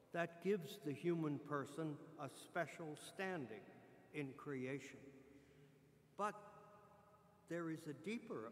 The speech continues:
argument that is found in Gaudium et Spes of Vatican two. This long document, the final document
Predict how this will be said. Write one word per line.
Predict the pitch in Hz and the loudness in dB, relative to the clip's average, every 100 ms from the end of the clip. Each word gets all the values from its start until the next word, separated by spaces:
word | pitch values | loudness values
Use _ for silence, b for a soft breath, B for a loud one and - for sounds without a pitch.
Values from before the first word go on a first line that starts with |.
| 117 | 0
argument | 117 113 113 101 107 110 - - - - - - | 0 0 -2 -6 -8 -10 -14 -18 -20 -20 -12 -4
that | 147 | -2
is | 135 - - | -4 -6 -2
found | 156 147 143 131 | 2 2 0 -2
in | 123 120 | -4 0
Gaudium | 139 143 135 123 120 | 4 4 4 -2 -4
et | 120 - | -4 -8
Spes | - 165 135 98 101 - - | -4 -2 -2 -4 -10 -12 -8
of | 123 110 | -6 -2
Vatican | 135 120 113 120 110 - | -2 -2 -4 -10 -10 -4
two. | 147 104 - - - - - B B B B B - - | -4 -4 -8 -18 -18 -20 -20 B B B B B -20 -4
This | 170 196 - - - 143 131 123 | 0 0 -4 -12 -12 -10 -6 0
long | 143 170 185 165 | 2 4 2 2
document, | 143 147 - - 123 147 151 - | 4 2 2 -4 -4 -2 -4 -6
the | 139 - - | -6 -6 -2
final | 147 160 170 147 | 0 2 -2 0
document | 147 139 - 156 139 | 4 4 4 -4 -4